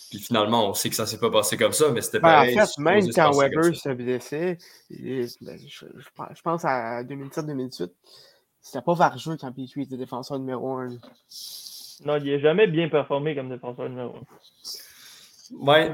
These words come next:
Speaker 1: défensivement, c'est difficile, mais offensivement, il était quand même
Speaker 3: Ouais.
Speaker 1: solide.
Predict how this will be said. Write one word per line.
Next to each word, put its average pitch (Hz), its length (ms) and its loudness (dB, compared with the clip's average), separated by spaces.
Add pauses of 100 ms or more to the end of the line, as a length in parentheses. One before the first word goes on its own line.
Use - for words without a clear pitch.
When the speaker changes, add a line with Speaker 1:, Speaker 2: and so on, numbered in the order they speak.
Speaker 1:
défensivement, 160 1080 2
c'est 147 280 2
difficile, 139 500 -2
mais 120 200 4
offensivement, 131 1300 0
il 107 220 -6
était 110 200 -4
quand 123 200 -2
même 139 140 2
Speaker 3:
Ouais. 127 60 -2
Speaker 1:
solide. 104 560 0